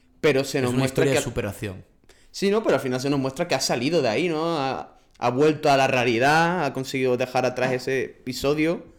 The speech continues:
Speaker 1: y supuestamente es una buena actriz. Supuestamente
Speaker 2: Ha sido
Speaker 1: esto es
Speaker 2: una
Speaker 1: un buen
Speaker 2: gran película.
Speaker 1: podcast.
Speaker 2: Vamos a intentar, eh, dar más o menos una
Speaker 1: ¿Una nota?
Speaker 2: una, sí,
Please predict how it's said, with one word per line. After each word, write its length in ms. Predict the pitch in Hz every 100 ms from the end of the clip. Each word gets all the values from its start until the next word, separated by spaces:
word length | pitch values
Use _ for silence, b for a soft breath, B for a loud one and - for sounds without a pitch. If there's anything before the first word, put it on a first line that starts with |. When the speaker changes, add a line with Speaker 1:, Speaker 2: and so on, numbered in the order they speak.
| b b b b b b -
Speaker 1:
y 280 | 120 120 120
supuestamente 460 | 120 120 127 151 151
es 60 | 185
una 100 | 156
buena 220 | 131 117
actriz. 480 | 107 156 185 - - _ _ _ - - - - -
Supuestamente 440 | 113 123 143 143
Speaker 2:
Ha 40 |
sido 100 | 151
Speaker 1:
esto 120 | 180 165
es 40 |
Speaker 2:
una 80 | 139
Speaker 1:
un 80 | 123
buen 20 |
Speaker 2:
gran 120 | 143
película. 220 | 107 104 98
Speaker 1:
podcast. 380 | - - - -
Speaker 2:
Vamos 200 | 135 151
a 40 |
intentar, 880 | 175 156 139 143 143 135 127 117 - B B B B B _
eh, 760 | 120 117 113 117 120 120 120 - _ _ _ _
dar 280 | 135 120 117
más 220 | 117 -
o 40 | 113
menos 840 | 113 113 113 110 113 - - _
una 720 | - 120 113 107 107 107 107 _ -
Speaker 1:
¿Una 140 | 139
nota? 380 | 147 170 - - _ _ _
Speaker 2:
una, 400 | - 123 117 - - -
sí, 480 | - 160 98 -